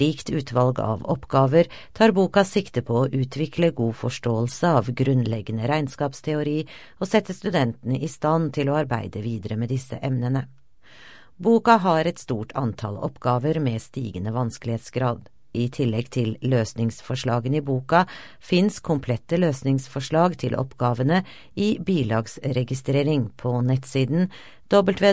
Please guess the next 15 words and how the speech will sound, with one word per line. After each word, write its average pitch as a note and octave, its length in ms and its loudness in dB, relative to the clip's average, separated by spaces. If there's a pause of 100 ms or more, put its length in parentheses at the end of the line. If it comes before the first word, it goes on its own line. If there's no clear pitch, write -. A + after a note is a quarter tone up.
w A2 460 0 (100)
w C3+ 400 -2
punktum F3 540 -2 (340)
gyldendal C3 840 4 (100)
punktum B2+ 540 -2
n C#3 240 0
o F3 160 2 (320)
slash - 520 2
akademisk E3 880 0
slash - 440 0 (220)
bed A#2 480 -2
analyse. C3 680 0 (1120)
Her A3+ 220 6
finnes G#3 360 2
også F#3 300 4